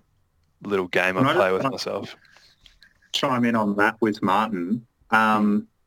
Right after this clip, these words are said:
Speaker 2: recently, Martin sent a guy to me, and he me-,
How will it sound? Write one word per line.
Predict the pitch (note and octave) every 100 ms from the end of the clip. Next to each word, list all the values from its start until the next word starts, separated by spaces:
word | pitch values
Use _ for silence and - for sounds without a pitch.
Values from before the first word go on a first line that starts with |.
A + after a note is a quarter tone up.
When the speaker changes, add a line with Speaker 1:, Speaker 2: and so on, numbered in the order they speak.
| _ _ -
Speaker 2:
recently, | A#2 B2+ C#3+ D#3+ B2 B2+
Martin | G#2+ G#2+ G#2+ A2+ G#2+ G2+ G2 G#2 _ _
sent | _ - A2 G#2+
a | G#2+
guy | G#2+ G2 G2 G2 F#2 - _ _ -
to | A#2
me, | G2 A2 G#2+ E2+ A2+ - _ _ _ _ _ -
and | A#2 A#2 A2+ G#2+ G#2 G2+ -
he | A#2+
me-, | A#2